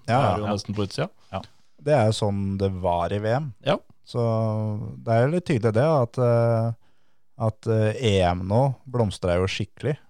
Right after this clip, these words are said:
Speaker 1: Og det er litt tilbake til det var si gamle dager,
Speaker 2: Ja.
Speaker 1: med E M med regler og biler og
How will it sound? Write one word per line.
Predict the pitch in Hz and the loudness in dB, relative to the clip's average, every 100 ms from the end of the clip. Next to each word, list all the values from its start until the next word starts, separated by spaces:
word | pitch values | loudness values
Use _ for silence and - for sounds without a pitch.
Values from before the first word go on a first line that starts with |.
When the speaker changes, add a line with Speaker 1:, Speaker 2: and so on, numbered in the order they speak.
| - - - | -20 -20 -12
Speaker 1:
Og | 123 120 | -6 0
det | 139 | 2
er | 104 | 4
litt | 101 | 2
tilbake | 107 98 85 - 95 95 90 | 0 -2 -2 -4 -4 -4 -2
til | 95 95 | -2 0
det | |
var | 92 87 | 0 -2
si | - 95 92 | -2 -2 -2
gamle | 95 90 85 82 | 0 0 -2 -2
dager, | 87 135 143 110 - - 117 | 2 2 2 -4 -12 -18 -2
Speaker 2:
Ja. | 139 - | 0 0
Speaker 1:
med | 107 104 101 | -2 0 0
E | 90 | -2
M | 85 90 95 | -2 -4 -2
med | 95 92 | -2 -2
regler | 87 85 95 92 | -4 -4 -4 -2
og | 95 | -2
biler | 95 85 85 85 | -4 -4 -4 -4
og | 87 87 | -4 -6